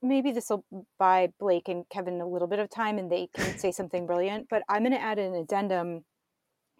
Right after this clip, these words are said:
to this, "What were you chasing?" I, I also think that there were times where I was chasing,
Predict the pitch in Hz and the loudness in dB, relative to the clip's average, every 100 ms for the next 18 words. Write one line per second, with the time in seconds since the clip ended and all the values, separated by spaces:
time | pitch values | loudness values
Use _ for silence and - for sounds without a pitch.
0 | _ _ - 214 190 180 180 175 _ _ | _ _ -6 -2 2 2 2 0 _ _
1 | _ _ _ _ _ 196 - 202 196 190 | _ _ _ _ _ -8 -6 -2 0 0
2 | 175 - 180 175 180 175 170 - 196 _ | -4 -2 -2 -2 -4 -4 -6 -4 -6 _
3 | 214 226 262 294 262 240 214 196 196 190 | 0 2 0 -2 -4 -4 -4 -6 0 -2
4 | - 202 202 202 196 180 - - 180 - | -2 -6 -6 -2 -2 -2 -4 -6 -6 -4
5 | 170 165 165 | -6 -6 -8